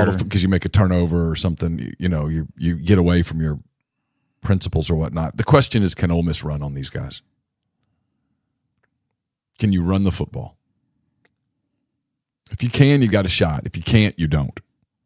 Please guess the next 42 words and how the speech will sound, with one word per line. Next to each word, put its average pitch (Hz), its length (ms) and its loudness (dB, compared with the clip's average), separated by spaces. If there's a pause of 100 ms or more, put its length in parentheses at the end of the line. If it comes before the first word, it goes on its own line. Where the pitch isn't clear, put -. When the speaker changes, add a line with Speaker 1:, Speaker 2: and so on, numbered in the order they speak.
(2000)
Speaker 1:
And 110 120 6
then 110 100 6
on 107 100 6
the 104 120 8
other 117 160 6
side, 92 320 -2
it's - 160 -6
just - 360 -4
they, 101 120 -2
they're 101 160 -2
so, 101 340 2
they 98 120 0
have 101 180 4
so 107 160 0
many 104 200 2
athletes. 87 540 -4
Can 95 200 0
you 90 100 0
hold 104 360 4
up 95 260 4
defensively 87 640 -2
for 82 120 -8
sixty - 400 -6
minutes 73 360 -6
against 135 120 6
Speaker 2:
Force 143 220 6
third 151 320 2
downs, 135 560 4
knowing 135 320 6
you're 127 100 4
gonna, 120 220 6
you're 127 300 2
gonna 151 160 6
give 190 180 6
up 202 180 6
some, 180 420 4
but 131 100 0
just 120 200 4
get 131 160 4
off 131 220 0
the 117 100 -4
field 90 280 -8